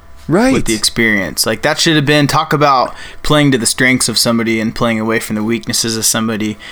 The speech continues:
Speaker 2: You would expect Flacco to not have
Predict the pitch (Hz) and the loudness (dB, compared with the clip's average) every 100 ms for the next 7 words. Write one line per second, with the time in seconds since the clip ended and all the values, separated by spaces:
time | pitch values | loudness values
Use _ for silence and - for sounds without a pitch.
0 | - - 131 135 123 - - 139 127 - | -12 0 4 4 2 -2 0 -2 -2 -2
1 | 127 120 117 117 107 104 - - - - | 2 2 2 0 0 -2 -6 -18 -20 -20
2 | - - - 127 127 123 123 127 120 117 | -20 -6 0 4 4 2 0 2 2 0
3 | 104 | -4